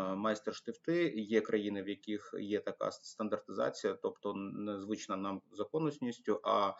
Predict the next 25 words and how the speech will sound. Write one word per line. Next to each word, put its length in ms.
medium 420
fine 200
штифти. 380
В 80
наших 380
умовах, 540
е, 420
для 300
обтурації 840
апікальної 540
третини 380
рекомендовано 680
використовувати 720
гутоперчиві 580
штифти 320
другого 500
конусу. 640
Е, 500
і, 40
і 440
ви 140
ці 160
штифти 400
одразу, 600
о, 840